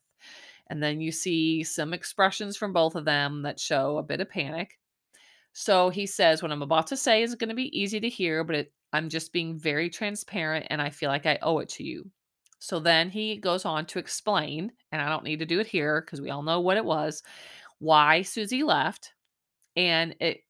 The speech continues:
s-, and he said it explained, and he explained that it made him question,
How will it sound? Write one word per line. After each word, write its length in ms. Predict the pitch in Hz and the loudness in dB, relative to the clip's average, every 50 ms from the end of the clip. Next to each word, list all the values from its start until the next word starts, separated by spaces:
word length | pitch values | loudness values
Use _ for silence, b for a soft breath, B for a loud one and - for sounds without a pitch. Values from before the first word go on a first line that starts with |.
| _ _ _ - | _ _ _ -12
s-, 200 | - - - - - | -10 -8 -8 -6 -4
and 160 | - 180 190 | -4 -4 -6
he 180 | - 196 196 | -6 -6 -6
said 500 | 196 - - 170 147 143 143 151 160 - - | -4 -2 0 2 2 4 4 2 0 -2 -4
it 80 | - 170 | -4 -4
explained, 880 | 160 - - - - - - 165 160 156 156 156 156 160 165 151 147 - _ - | -4 -6 -6 -10 -10 -6 -4 -2 0 0 0 -2 -4 -6 -8 -10 -14 -14 _ -8
and 100 | 180 190 | -6 -2
he 80 | 202 208 | -2 -2
explained 400 | - - - - 196 180 190 196 | -4 -4 -2 0 0 2 2 0
that 100 | 196 196 | -2 -2
it 80 | - | -2
made 240 | - 170 160 156 170 | -2 0 0 0 0
him 180 | 165 185 175 170 | -2 -6 -8 -8
question, 800 | - - - 143 147 - - - - 143 143 143 143 143 143 | -8 -2 -2 -2 0 -2 -4 -6 -6 -6 -6 -8 -10 -12 -14